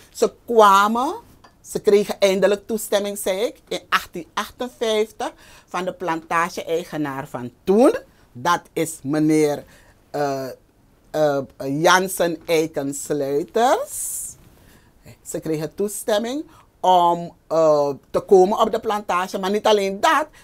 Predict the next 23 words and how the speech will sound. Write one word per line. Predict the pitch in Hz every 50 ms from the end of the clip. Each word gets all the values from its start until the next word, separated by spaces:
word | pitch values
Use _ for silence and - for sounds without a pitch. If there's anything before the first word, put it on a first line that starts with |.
| _
hij | _ - 175 175
heeft | 180 185 175 170 -
ze | - 180
grond | - - - - - - 254 247 240 247 262 262 -
gratis | - - - - 233 220 214 202 190 196 196 - 220 208 - -
geschonken | - 208 - - - - 196 175 160 151 143 - - 120 - - - _ _ _ _ _ _ _ _ _ _ _ _ _ _ _ _ _ -
om | 175 180 185
een | 180 180 - _ _ _
kerk | - 269 233 202 185 185 180 - -
te | - 202 -
vestigen. | - - 180 170 170 - - - 156 - - 139 107 107 _ _ _ _ _ _ _ _ - 131 131 135 135 143 151 156
Die | 214 269 277
plantage-eigenaar | - 254 247 277 269 - - 240 233 - 294 - - 214 214 214 208 - 202 202 196 190 190 190 202 208 - - _ _ -
was | 147 180 196 202 -
een | 220 208 208
visionair, | - 226 208 - - 196 196 190 180 180 180 180 190
die | 185 214 214
wilde | 202 202 208 202 202 196
echt | - - 208 - - - -
alleen | 214 202 190 202 190 180
zijn | - - 175 165 151
winsten | 156 160 165 196 196 - - - - 240 254 320 - _ _ _
waarborgen. | - 202 202 202 202 196 185 175 185 185 180 196 - - 156 165